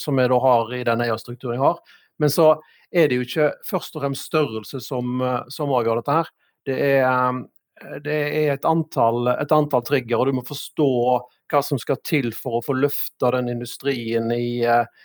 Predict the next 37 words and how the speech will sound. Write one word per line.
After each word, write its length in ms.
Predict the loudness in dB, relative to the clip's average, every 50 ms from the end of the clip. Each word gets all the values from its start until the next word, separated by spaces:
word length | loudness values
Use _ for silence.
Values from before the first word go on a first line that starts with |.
| _ _ _ -10 -8
i 260 | -6 -4 -4 -4 0 2
det 160 | 4 4 6 4 4 2 0 -4 -4 0 2
relevante 640 | 4 4 6 4 4 2 2 _ _ -8 -4 0 2 4 4 4 4 4 4
området 440 | 2 2 2 4 4 4 4 4 2
du, 340 | 0 0 0 0 0 -2 -2
du 80 | -2 -6
ser 240 | -2 0 0 0 -2 _ -6
på. 140 | -4 -4 -2
Du 80 | -2 -2
må 80 | -4 -4
skjønne 680 | -6 -2 -2 0 0 0 0 2 4 4 4 4 4 0 _ _ _ _ -2
hvilke 380 | -2 -2 -2 -2 0 2 2 2
utfordringer 500 | 0 0 2 2 2 4 2 2 2 0
som, 380 | 0 0 0 0 0 0 0 0 -2 -2 -4
som 160 | -6 -8 -8
kan 160 | -4 -4 0
være 320 | 2 4 4 4 4 2 2
med 160 | 4 4 6
andre 300 | 6 4 4 4 2 0
interessenter 560 | -2 -2 -4 -6 -4 -2 -4 -4 -4 -4 -4 0
i 40 | 2
havet. 400 | 2 2 2 2 0 -2 -2 _ _ _ -10
Det 80 | -4 -2
må 80 | 0 2
man 220 | 4 4 2 2
håndtere 480 | 0 0 2 4 4 4 4 2 0 -2 -2
på 160 | -2 0 0
en, 100 | 0 0 -2 _ _ _ _ _ _
på 140 | -2 0 4
en 80 | 4
mye 120 | 4 4 4 4
bedre 320 | 4 4 4 2 0 -2
måte 400 | 0 0 0 -2 -2 _ -6 -4
enn 140 | -4 -2 -2
det 80 | -4 -4
som 100 | -6
har 60 | -6